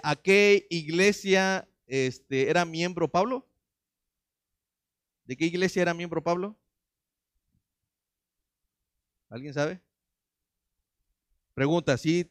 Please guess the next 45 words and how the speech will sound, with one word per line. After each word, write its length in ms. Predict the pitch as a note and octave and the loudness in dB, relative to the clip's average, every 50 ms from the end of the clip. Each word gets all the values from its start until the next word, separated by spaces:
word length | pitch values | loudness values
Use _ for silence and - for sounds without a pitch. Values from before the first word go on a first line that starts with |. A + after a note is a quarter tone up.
| _ _ | _ _
sí 180 | - D#3+ D#3 | -4 0 2
era 160 | E3+ F3 F3 | 2 4 2
miembro 300 | E3+ E3 E3+ F3 F3+ F3 | 2 0 -2 -2 0 0
de 40 | E3+ | 0
alguna 220 | D#3+ D#3 E3+ F3 F3 | 0 -2 -4 -6 -6
iglesia? 380 | D#3+ E3 F#3+ - - B3 C4 B3+ A#3 _ _ _ _ _ _ _ _ _ _ _ _ _ _ _ _ _ _ _ _ _ _ _ _ _ _ | -4 -4 -6 -6 -8 -12 -14 -16 _ _ _ _ _ _ _ _ _ _ _ _ _ _ _ _ _ _ _ _ _ _ _ _ _ _ _
De 120 | - B2 | -12 -12
Antioquía. 600 | A#2+ A#2 B2+ A#2 A2 - D#3 D#3+ E3+ D3+ C3 - _ _ _ _ _ _ _ _ _ _ _ _ _ _ _ _ _ _ _ _ _ _ | -10 -8 -8 -8 -6 -2 0 0 0 0 -2 -8 _ _ _ _ _ _ _ _ _ _ _ _ _ _ _ _ _ _ _ _ _ _
Pablo 320 | - C#3+ D3+ E3 F#3 G3+ F3+ | -2 0 0 2 2 0 0
fue 140 | D#3 F3+ | 0 -2
miembro 400 | F3 F3 E3 E3 E3+ E3+ F3 G3+ | -2 -2 -2 -4 -4 -2 -2 0
de 80 | G3 F#3 | 0 0
la 60 | D#3 | 0
iglesia 340 | C3+ A#2 A#2+ B2 B2+ - C#3+ | -2 -4 -4 -6 -6 -6 -6
de 40 | C3 | -8
Antioquía. 520 | B2+ A#2+ C3+ A#2+ - - F3+ F#3+ E3 - _ _ _ _ _ _ _ _ _ _ _ _ _ _ _ _ _ _ - | -8 -10 -12 -14 -14 -14 -14 -14 -14 -14 _ _ _ _ _ _ _ _ _ _ _ _ _ _ _ _ _ _ 0
Pablo 320 | - D3 E3 F3+ G3+ G3 | 4 4 4 4 4 2
no 140 | F3 E3 D#3+ | 0 0 0
se 120 | - G3 | 0 -2
mandó 320 | F3+ F3 D#3+ C3+ C3 C3 B2 | -2 -2 -2 -2 -2 -4 -2
solo, 360 | - D3 F3 G3 E3 C3 B2 | 0 0 0 2 2 0 -2
¿eh? 180 | C#3+ F3 F3+ - _ _ _ _ _ _ _ _ _ _ | -2 -4 -8 -14 _ _ _ _ _ _ _ _ _ _
La 100 | - B2+ | -4 -2
iglesia 440 | C3+ C3+ C3+ C#3+ D3+ D#3 - - F#3+ | 0 0 2 2 2 2 2 2 0
lo 120 | G3 F#3+ | 2 0
envió. 360 | E3+ D#3 C#3+ C3+ C3+ D3 E3 E3 | 0 -2 -2 0 2 2 2 2
O 840 | B2+ - _ _ _ _ _ _ _ _ _ _ _ _ _ _ | 0 -2 _ _ _ _ _ _ _ _ _ _ _ _ _ _
sea, 140 | _ - D3+ | _ 0 2
porque 240 | D#3 E3 C#3+ D#3+ D#3 | 2 4 4 4 4
vemos 320 | D3+ F3 F#3+ G#3+ A#3 G#3+ | 4 4 2 2 2 4
a 140 | A3 G3 - | 4 4 4
Pablo 320 | - G#3 G#3+ A3 A#3 A3+ F#3+ | 6 6 6 6 6 4 2
como 160 | F#3 F3 E3+ | 2 0 0
aquel 240 | D#3+ D3 F3+ G#3 G3+ | 2 2 0 -2 0
que 380 | A3 A3 G#3 F3+ D#3+ D3 - _ | 2 2 2 2 0 -2 -8 _
anduvo 460 | - D3+ D3+ C#3 C#3 E3 G3+ G#3+ G#3 | -16 -16 -10 -4 0 2 4 4 6
de 40 | F#3 | 4
aquí 140 | E3+ - G3+ | 4 2 0
para... 300 | E3 F3+ F3 E3+ B2 E2+ | 0 0 0 0 -2 -4
o 280 | - _ _ _ _ | -10 _ _ _ _
sea, 120 | - F3+ F3 | 2 4 4
lo 80 | F#3 | 4
que 80 | F3+ F#3 | 4 4
nosotros 320 | F3+ F#3+ A#3 A3+ C#4+ C#4 | 2 2 2 2 2 2
vemos 420 | B3 C4 B3+ B3+ B3 A#3 - - | 4 4 4 4 2 0 -2 -4